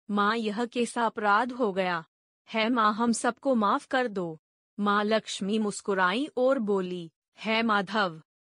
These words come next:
तुम बहुत ही अच्छे और दयालु व्यक्ति हो, तुमने मुझे अपनी बेटी की तरह से रखा,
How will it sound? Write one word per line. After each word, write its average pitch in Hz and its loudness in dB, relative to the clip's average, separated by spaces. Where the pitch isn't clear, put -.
तुम 240 2
बहुत 233 -2
ही 254 -4
अच्छे 254 -4
और 233 2
दयालु 208 0
व्यक्ति 233 -4
हो, 233 -4
तुमने 233 -2
मुझे 220 -2
अपनी 285 0
बेटी 220 -2
की 233 -6
तरह 254 -2
से 269 -2
रखा, 190 -4